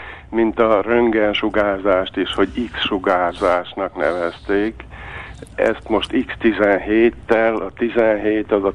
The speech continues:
tömegére utal, hogy tizenhét, eh, megaelektron volt per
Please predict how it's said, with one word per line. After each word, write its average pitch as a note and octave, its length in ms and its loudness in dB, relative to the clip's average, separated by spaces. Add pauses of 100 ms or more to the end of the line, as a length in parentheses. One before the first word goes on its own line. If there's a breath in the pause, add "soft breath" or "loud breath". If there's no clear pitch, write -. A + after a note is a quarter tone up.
tömegére D#2+ 760 -6
utal, - 640 -8
hogy - 140 -6 (160)
tizenhét, F#2+ 720 0 (240)
eh, F#2 220 -4 (160)
megaelektron F2+ 840 -4
volt E2+ 260 -4
per - 240 -4